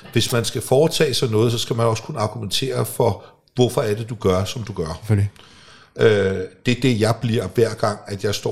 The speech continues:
Speaker 1: og underviser nogen. Nu har jeg også et akademi, hvor jeg har kursister, øh, og, og nye mennesker på månedsbasis, øh, hvor vi starter hold op. Og når man har sådan nogle mennesker med, eller skal undervise dem,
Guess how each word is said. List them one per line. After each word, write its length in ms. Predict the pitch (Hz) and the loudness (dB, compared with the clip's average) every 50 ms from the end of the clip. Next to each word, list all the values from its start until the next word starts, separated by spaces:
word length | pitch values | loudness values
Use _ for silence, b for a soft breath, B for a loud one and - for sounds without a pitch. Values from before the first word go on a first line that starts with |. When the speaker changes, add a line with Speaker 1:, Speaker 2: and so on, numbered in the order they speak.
| 113 117 | -2 -4
Speaker 1:
og 100 | 113 95 | -4 -4
underviser 480 | 90 95 113 113 104 87 87 - 98 | -4 -4 -6 -6 -6 -6 -6 -4 -4
nogen. 320 | 90 90 90 87 87 95 101 | -4 -2 -2 -2 -2 -2 -2
Nu 180 | 101 110 123 107 | -2 -2 -2 0
har 180 | 98 113 113 | 0 0 0
jeg 80 | 120 117 | 0 0
også 420 | 92 95 95 - - - - - - | 0 0 -2 -4 -6 -8 -10 -10 -10
et 100 | - 104 | -6 -4
akademi, 560 | 110 101 95 - - 95 92 95 104 127 165 131 | -4 -4 -4 -6 -4 -2 -2 0 -2 -2 -4 -2
hvor 120 | 110 107 | -2 0
jeg 140 | 101 95 90 | 0 0 -2
har 80 | - 98 | -4 -6
kursister, 600 | - - - - - - 110 104 - - 143 123 107 B B B B B B B B B | -8 -10 -8 -8 -6 -4 -4 -4 -2 0 0 -2 -2 B B B B B B B B B
øh, 680 | - 107 104 95 95 92 87 87 87 87 87 87 85 87 - | 0 2 2 4 2 0 -2 -4 -4 -6 -6 -8 -8 -10 -6
og, 120 | - 101 92 95 139 98 | -4 -4 -4 -4 -4 -4
og 100 | 101 98 | -2 0
nye 200 | 92 92 98 117 | 0 0 0 0
mennesker 480 | 117 104 98 98 95 - - 135 110 101 - - - - _ - - - - - | 0 0 0 0 -2 -2 -2 -2 -2 -2 -6 -10 -18 -20 _ -20 -20 -20 -18 -10
på 120 | - 117 | -6 -4
månedsbasis, 1000 | 101 95 92 90 95 117 - - - - 113 101 92 90 - - 104 - - B B B B B B B B B - | -2 0 0 0 0 0 -2 -4 -2 0 0 0 2 0 -2 -4 -4 -4 -4 B B B B B B B B B 0
øh, 260 | 107 104 95 92 90 | 0 2 2 0 0
hvor 100 | 95 98 | 0 -2
vi 100 | 92 98 | -2 -2
starter 360 | - - 107 92 92 90 92 | -2 -2 -2 -4 -4 -4 -6
hold 300 | 87 85 95 101 - - | -2 -2 -2 -2 0 0
op. 340 | 98 92 98 104 - - B B B B B B B B | 0 0 -2 -2 -4 -12 B B B B B B B B
Og 220 | - - 104 95 - - 123 | 2 2 2 2 0 -4 -2
når 180 | 117 117 104 | 0 0 2
man 200 | 98 98 95 90 | 2 0 -2 -2
har 140 | - - 104 | -4 -6 -6
sådan 180 | 104 - - 131 | -6 -4 -2 -2
nogle 160 | 143 139 131 | 0 2 2
mennesker 380 | 123 117 117 120 - - 147 | 2 2 0 -2 -2 -2 -2
med, 400 | 117 107 101 98 104 113 120 123 135 | 0 2 2 2 2 2 0 -2 -2
eller 220 | 117 113 98 98 92 | -2 0 0 0 -2
skal 200 | - - - - | -2 -4 -4 -4
undervise 640 | 92 90 95 120 135 120 110 92 90 - - - | -4 -2 -2 -2 -4 -6 -6 -6 -6 -6 -6 -6
dem, 100 | 95 92 | -8 -8